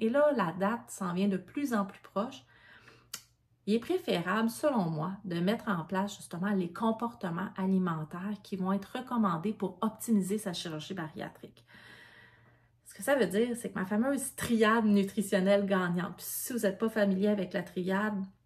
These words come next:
j'en parle dans d'autres vidéos, dans mon livre, dans ma formation en ligne sur la préparation à la chirurgie bariatrique, il y a vraiment des comportements alimentaires qui valent vraiment la peine d'être minimalement connus.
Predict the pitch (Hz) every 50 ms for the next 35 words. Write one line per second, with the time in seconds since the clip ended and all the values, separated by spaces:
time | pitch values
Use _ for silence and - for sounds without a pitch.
0 | _ _ _ _ _ _ - - _ _ - - 160 156 156 - 190 202 220 202
1 | 180 170 175 175 190 185 175 180 190 170 190 190 196 208 208 202 196 196 185 180
2 | 175 180 180 180 180 180 196 196 196 190 185 165 165 160 156 - - - 196 196
3 | 202 196 190 190 190 - 214 208 208 190 180 180 180 190 196 202 196 - 185 175
4 | 175 - - 185 180 185 175 175 180 175 - - 190 185 180 175 - - 185 175
5 | 170 170 180 180 185 170 170 175 165 165 - - - 233 233 - - - - -
6 | - - - - - _ - 208 214 208 220 254 254 285 339 359 254 208 - -
7 | - 233 226 - 262 254 254 - 208 185 185 196 196 190 180 170 147 151 - 185
8 | 185 190 190 - - 180 170 170 175 170 170 175 202 233 233 269 277 247 220 202
9 | 196 180 165 151 - - 190 190 190 190 190 - - - _ _ _ _ 190 175
10 | 175 175 175 - - _ - - - - - _ _ _ - 240 311 349 339 330
11 | 285 254 233 214 202 202 202 220 233 233 233 - _ - 247 214 202 190 196 190
12 | -